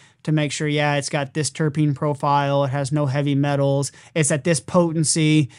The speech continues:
then they can market it to the dispensaries for,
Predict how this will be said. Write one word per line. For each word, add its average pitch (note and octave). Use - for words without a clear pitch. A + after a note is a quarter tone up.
then F3
they E3
can D#3
market D#3
it D3+
to D3
the C#3+
dispensaries C#3
for, C#3+